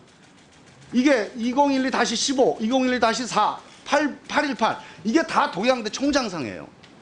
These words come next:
저한테 보내준 사진입니다. 연번이 다 달라요. 넘겨보세요. 교육학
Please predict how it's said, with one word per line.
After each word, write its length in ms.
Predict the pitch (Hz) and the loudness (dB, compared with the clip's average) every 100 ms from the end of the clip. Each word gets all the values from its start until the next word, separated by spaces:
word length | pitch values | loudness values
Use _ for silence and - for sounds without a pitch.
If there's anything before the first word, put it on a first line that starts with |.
| - - - | -20 -20 -8
저한테 320 | - 254 254 214 | 0 2 2 2
보내준 540 | 202 240 214 240 131 - - | 2 2 2 2 0 -10 -6
사진입니다. 680 | - 302 302 220 151 104 - - - - - - - - - - - | -2 -2 -2 -4 -6 -10 -12 -20 -20 -20 -20 -20 -20 -20 -20 -6 2
연번이 380 | 269 359 349 294 | 4 4 2 0
다 140 | 220 | 0
달라요. 720 | 254 220 185 131 131 151 117 82 - - - - - - - - - - - - - | 0 2 2 0 -2 -2 -4 -8 -16 -20 -20 -20 -20 -20 -20 -20 -20 -20 -20 -20 0
넘겨보세요. 460 | 226 240 196 135 90 - - - - - - - - - - - - - | 2 4 4 2 -4 -10 -20 -20 -20 -20 -20 -20 -20 -20 -20 -20 -20 0
교육학 680 | - 311 311 285 269 233 | 4 6 6 4 2 0